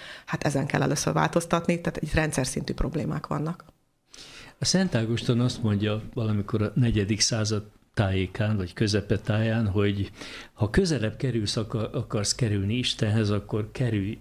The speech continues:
Speaker 2: közelebb önmagadhoz. Ö, aztán ezt nagyon sokan ismétlik. Tehát ez egy, ö, tulajdonképpen egy alaptanítássá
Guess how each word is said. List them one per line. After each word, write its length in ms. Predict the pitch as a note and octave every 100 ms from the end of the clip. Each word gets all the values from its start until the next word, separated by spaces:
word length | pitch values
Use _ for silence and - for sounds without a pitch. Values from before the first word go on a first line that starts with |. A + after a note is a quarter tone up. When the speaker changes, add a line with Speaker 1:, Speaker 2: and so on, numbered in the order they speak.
| -
Speaker 2:
közelebb 540 | A#2 G#2 G2 G2+ G#2+
önmagadhoz. 880 | A2+ G#2 G2 G#2 G#2+ - - F3+ - - - - - - - -
Ö, 160 | A#2 A#2
aztán 240 | - - C3+
ezt 140 | C3
nagyon 200 | D3 A#2
sokan 300 | G2 A2+ A2
ismétlik. 760 | G2 - A2+ F#2+ - - - - -
Tehát 240 | A2+ B2
ez 120 | A2
egy, 340 | A#2 A2 G#2+ -
ö, 220 | C#3 A2+ A#2 -
tulajdonképpen 640 | E3 D#3+ C3 C#3 C3 C3+
egy 200 | B2+ B2+
alaptanítássá 1080 | C3+ A2+ G2 - G2+ G2+ - G#2 - - G2